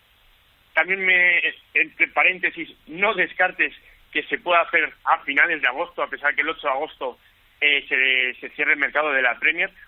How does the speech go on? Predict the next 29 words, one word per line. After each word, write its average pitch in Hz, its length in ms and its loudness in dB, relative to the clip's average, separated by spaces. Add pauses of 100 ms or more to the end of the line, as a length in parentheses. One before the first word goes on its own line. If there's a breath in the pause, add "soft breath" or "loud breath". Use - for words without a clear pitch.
(120)
porque 139 420 -4
ya 160 200 2 (100)
sabes 175 320 2 (120)
que 139 120 0
el 139 80 -4
Madrid 135 540 -2
es - 180 -12
muy 160 180 -4
de 151 120 -2
poner 156 260 0
la 143 160 2
guinda 147 280 -2
del 156 220 -4
pastel, 160 520 -2 (440 soft breath)
me 147 120 -10
explicaban, 151 520 0 (240)
a 151 140 -2
finales 143 380 0
de 139 80 -2
verano. 156 340 -2 (540)
Que 113 80 -14 (300)
han 131 100 2
hecho 127 160 -8
muchos 160 360 -4
fichajes 175 400 0 (120)
importantes 185 800 0 (360 loud breath)
a 151 120 4
última 151 460 -4
hora. 107 180 -12